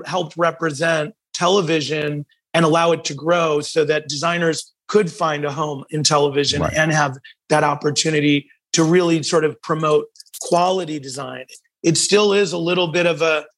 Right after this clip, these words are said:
Speaker 1: journey, and I know that we're gonna talk about that, but it's a journey to be reckoned with. I always tell people when the opportunity comes to work in television,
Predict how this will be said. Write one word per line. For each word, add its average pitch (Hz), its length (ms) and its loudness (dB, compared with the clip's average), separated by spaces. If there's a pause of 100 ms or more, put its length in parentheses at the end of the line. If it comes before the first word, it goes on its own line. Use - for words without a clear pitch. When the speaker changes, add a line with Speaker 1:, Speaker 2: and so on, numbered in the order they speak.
Speaker 1:
journey, 180 540 0
and 151 100 -2
I 160 80 0
know 170 200 -4
that 170 120 -2
we're 165 120 -2
gonna 156 180 -4
talk 180 340 0
about 147 320 -6
that, 139 220 -4
but 156 180 0 (340)
it's 202 200 2
a 240 60 0
journey 208 480 0
to 196 140 -4
be 180 140 -2
reckoned 175 500 -2
with. 143 280 -2 (360)
I 170 60 0
always 196 260 2
tell 196 220 0
people 160 320 -2
when 165 120 -4
the 160 80 -2
opportunity 175 720 0
comes 160 260 -2
to 147 80 -2
work 156 220 2
in 156 80 -4
television, 156 640 -2